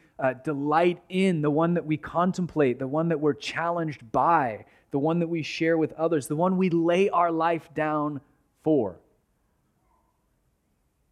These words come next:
Paul says, "This is the gospel," or the announcement, "that you heard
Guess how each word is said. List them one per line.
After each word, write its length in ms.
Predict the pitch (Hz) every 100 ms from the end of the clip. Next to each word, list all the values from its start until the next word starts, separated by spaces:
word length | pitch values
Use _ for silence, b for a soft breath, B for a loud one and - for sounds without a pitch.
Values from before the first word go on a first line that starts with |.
| _ _ _ _ _ _ _ _ -
Paul 160 | 165
says, 360 | 160 165 147 120
"This 220 | 190 202
is 140 | 214 151
the 80 |
gospel," 880 | 156 165 180 180 - 127 123 110 104 _ _ _ _ _ _ _ _
or 140 | 156 156
the 120 | 160
announcement, 1120 | 151 156 180 202 190 - 139 131 180 202 - - _ _ _ _ _ _ _ _ _ 143
"that 180 | 160
you 340 | 156 165 190 180
heard 640 | 170 196 143 120 135 165